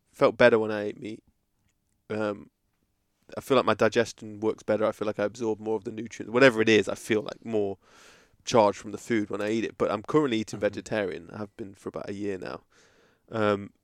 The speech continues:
Speaker 1: because it's, we all know that when we're s-, when we're stressed, when we have certain emotions, our digestion doesn't work as well.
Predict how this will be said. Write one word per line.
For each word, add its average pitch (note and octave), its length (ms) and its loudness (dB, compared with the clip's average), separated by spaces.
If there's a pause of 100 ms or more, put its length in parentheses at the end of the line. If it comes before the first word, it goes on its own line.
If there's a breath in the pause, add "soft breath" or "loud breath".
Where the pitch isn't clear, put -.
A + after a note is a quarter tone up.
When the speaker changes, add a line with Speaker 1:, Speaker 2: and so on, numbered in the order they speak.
(1040)
Speaker 1:
because A#2+ 380 2
it's, G#2+ 260 -8
we C3 180 0
all D3 140 4
know C3+ 180 6
that A#2+ 120 6
when B2 220 6
we're A2+ 60 2
s-, - 160 -4
when A2 180 -2
we're G#2 100 -2
stressed, - 580 4
when A2+ 100 -4
we A2+ 100 0
have G#2+ 180 2
certain G#2 440 -4 (380 soft breath)
emotions, A2 500 2
our G#2 120 4
digestion G#2+ 500 -2
doesn't G2+ 240 -12
work G#2 240 -6
as A2 100 -20
well. G#2 280 -10